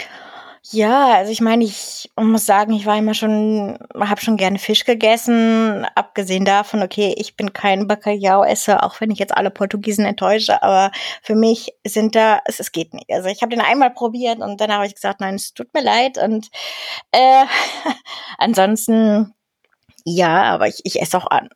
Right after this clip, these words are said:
ich gehe auch gerne irgendwo mal dann an den Strand in ein Restaurant und hol mir einen ganz normalen,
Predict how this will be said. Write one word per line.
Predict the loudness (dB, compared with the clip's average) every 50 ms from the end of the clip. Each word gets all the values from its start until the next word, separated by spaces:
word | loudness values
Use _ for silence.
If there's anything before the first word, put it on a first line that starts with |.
| -8 -8
ich | -8 -8 -10 -14 -16 -18 -20 -20 -20 _ _ _ _ _ -6
gehe | -4 -4 -4
auch | 0
gerne | 0 2 2 4 2
irgendwo | 2 2 0 -2 -4 -4
mal | -2 0
dann | 0 0 0 0 -2 -2 -2 -2
an | -2 0 0
den | 0
Strand | -2 -4 -4 -4 -2 -2 -2 -2 0
in | 0 0 0
ein | 0 0
Restaurant | 0 -2 -2 0 -2 -2 0 0 0 0 0 0
und | -2 -4
hol | -4
mir | -4 -4
einen | -4
ganz | -4 -4 -4 -4 -6
normalen, | -8 -6 -4 -2 -2 0 0 -2 -4